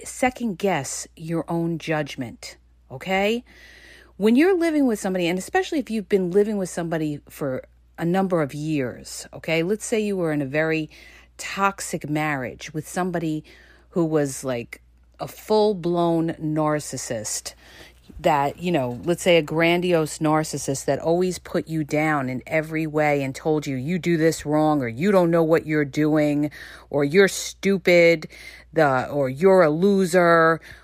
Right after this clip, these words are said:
or, "Look at you," or any kind of, like, damaging insults and everything like that. Even if you're somebody that has some s-, self-worth to you, okay? Those words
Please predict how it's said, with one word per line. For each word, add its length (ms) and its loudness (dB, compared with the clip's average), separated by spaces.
or, 440 0
"Look 320 4
at 220 -2
you," 380 4
or 260 -2
any 220 2
kind 480 0
of, 180 0
like, 340 -6
damaging 840 -2
insults 560 -2
and 100 -2
everything 360 -2
like 220 -4
that. 320 -2
Even 260 4
if 140 -6
you're 160 4
somebody 720 -2
that 540 0
has 760 -2
some 520 -4
s-, 180 -18
self-worth 840 0
to 180 -6
you, 420 -6
okay? 560 0
Those 340 4
words 640 2